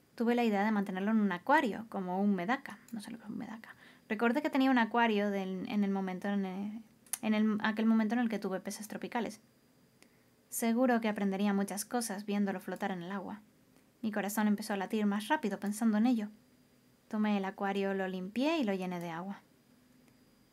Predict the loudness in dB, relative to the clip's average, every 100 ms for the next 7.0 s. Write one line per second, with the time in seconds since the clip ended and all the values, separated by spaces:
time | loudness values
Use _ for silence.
0 | -6 0 2 4 4 4 2 0 -2 -2
1 | -2 -4 -6 -6 -8 -10 _ _ _ _
2 | -12 -4 0 2 2 2 -2 -8 -18 -20
3 | -20 _ -10 2 6 6 4 2 2 0
4 | -2 -2 -2 -2 0 0 -2 -4 -6 -4
5 | -4 -6 -6 -6 -8 -12 _ _ -20 -20
6 | -20 -20 -8 0 4 4 4 4 4 4